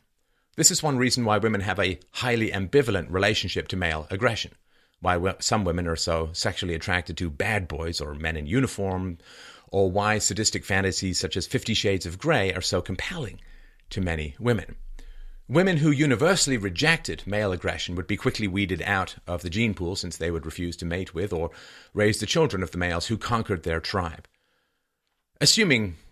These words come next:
pacifism has some genetic component, it would be quickly weeded out of the gene pool, although the free market, by sublimating male aggression to market competition, to some degree favors brains over brawn. These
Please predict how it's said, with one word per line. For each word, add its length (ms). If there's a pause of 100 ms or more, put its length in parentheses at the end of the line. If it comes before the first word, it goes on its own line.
(100)
pacifism 540
has 180
some 180
genetic 400
component, 540
it 120
would 120
be 100
quickly 320
weeded 380
out 160
of 80
the 60
gene 280
pool, 320 (640)
although 360 (340)
the 40
free 280
market, 420
by 120
sublimating 600
male 220
aggression 380
to 60
market 360
competition, 640
to 80
some 260
degree 380 (300)
favors 360
brains 600
over 260
brawn. 400 (2000)
These 540